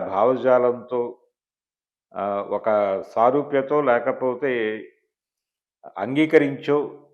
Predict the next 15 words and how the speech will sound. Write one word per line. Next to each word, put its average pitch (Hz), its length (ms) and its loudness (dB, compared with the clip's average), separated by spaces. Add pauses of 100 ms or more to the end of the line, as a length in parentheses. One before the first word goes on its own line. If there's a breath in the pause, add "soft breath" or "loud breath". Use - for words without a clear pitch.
(960)
ఒక, 117 220 -4 (1500)
అంటే 113 260 0 (920)
ఇది 113 160 -6
కరెక్ట్ 127 480 2 (240)
అనేటువంటి 127 520 0
ఒక 120 220 2
అభిప్రాయంతోనో 123 1000 2
వాళ్ళు 117 320 2 (160)
ఈ 107 120 -10
రింగ్ 104 300 -10
టోన్స్ 127 340 -8
పెట్టుకుంటున్నారని 117 800 -2
అనుకోవాల్సినటువంటి 104 920 -4
అవసరం 95 300 -6
అయితే 107 280 -6